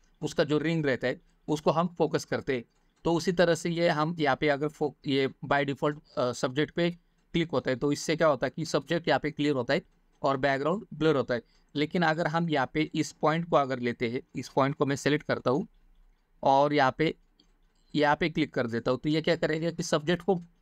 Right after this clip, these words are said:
ब्लर कर देगा। मैं यहाँ पे आपको जूम करके दिखा देता हूँ, तो आप यहाँ पे देख सकते हैं कि ये, इसने सब्जेक्ट को ही ब्लर कर दिया है। तो इस तरह से ये काम करता है। तो हम by default यहाँ पे जो सब्जेक्ट है उसी को हम सिलेक्ट करेंगे, जिससे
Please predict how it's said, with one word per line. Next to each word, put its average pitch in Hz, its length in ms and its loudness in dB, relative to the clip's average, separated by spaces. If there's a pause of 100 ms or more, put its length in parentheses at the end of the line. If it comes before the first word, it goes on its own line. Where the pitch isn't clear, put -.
ब्लर 151 240 2
कर 131 180 -4
देगा। 117 260 -2
मैं 139 160 -2
यहाँ 127 180 0
पे 143 60 0
आपको 190 320 -2 (480)
जूम 147 200 2
करके 147 280 -2
दिखा 127 240 0
देता 123 220 0
हूँ, 185 140 0 (1300)
तो 135 60 6
आप 131 100 4
यहाँ 131 140 2
पे 147 80 -2
देख 151 200 -2
सकते 151 240 -2
हैं - 100 -2
कि 156 60 -4
ये, 165 220 0 (400)
इसने 165 320 0
सब्जेक्ट 156 460 -4
को 180 100 0
ही 185 180 0 (180)
ब्लर 139 240 -2
कर 123 200 -2
दिया 117 180 0
है। 120 100 -4
तो 151 220 -4 (220)
इस 156 180 -4
तरह 151 160 4
से 151 160 -2
ये 151 60 0
काम 131 260 0
करता 127 280 -2
है। 175 100 -4 (460)
तो 123 360 0
हम 131 260 0
by 135 180 2
default 147 380 -2
यहाँ 127 240 2
पे 185 160 0 (800)
जो 131 200 4
सब्जेक्ट 143 400 0
है 139 80 -2
उसी 139 300 -6
को 143 140 0
हम 139 140 -2
सिलेक्ट 123 340 -2
करेंगे, 120 320 0
जिससे 123 380 -2